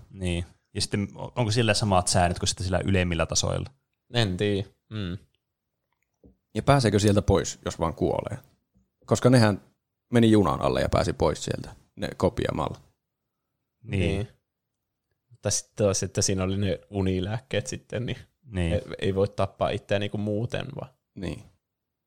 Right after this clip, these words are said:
Speaker 3: Ja, ja sitä mä myös mietin, että miten ne Cobb ja Saito pääsi pois sieltä lopulta.
Speaker 2: Ne
Speaker 3: Et
Speaker 2: ampuu
Speaker 3: ampuuko ne vaan toisensa?
Speaker 2: toisensa tai itsensä.
Speaker 1: Mm.
Speaker 2: Ainakin se päättyy vähän semmoiseen, että kuvataan sitä asetta, kun se, oliko
Speaker 3: Niin.
Speaker 2: se Saito tai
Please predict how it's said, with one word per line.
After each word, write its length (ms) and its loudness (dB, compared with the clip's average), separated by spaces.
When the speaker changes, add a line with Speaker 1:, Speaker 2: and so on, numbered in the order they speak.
Speaker 3:
Ja, 100 2
ja 200 2
sitä 180 2
mä 100 6
myös 160 4
mietin, 200 2
että 220 0
miten 400 4
ne 140 2
Cobb 240 6
ja 260 6
Saito 360 6
pääsi 280 -2
pois 280 -2
sieltä 220 -2
lopulta. 360 -4
Speaker 2:
Ne 100 0
Speaker 3:
Et 60 4
Speaker 2:
ampuu 420 4
Speaker 3:
ampuuko 300 4
ne 100 4
vaan 160 4
toisensa? 360 4
Speaker 2:
toisensa 260 0
tai 240 0
itsensä. 420 -8
Speaker 1:
Mm. 320 -2
Speaker 2:
Ainakin 260 2
se 300 4
päättyy 400 2
vähän 220 0
semmoiseen, 360 0
että 120 -4
kuvataan 440 2
sitä 180 2
asetta, 500 0
kun 140 -6
se, 100 -4
oliko 220 -4
Speaker 3:
Niin. 60 6
Speaker 2:
se 120 4
Saito 400 2
tai 280 0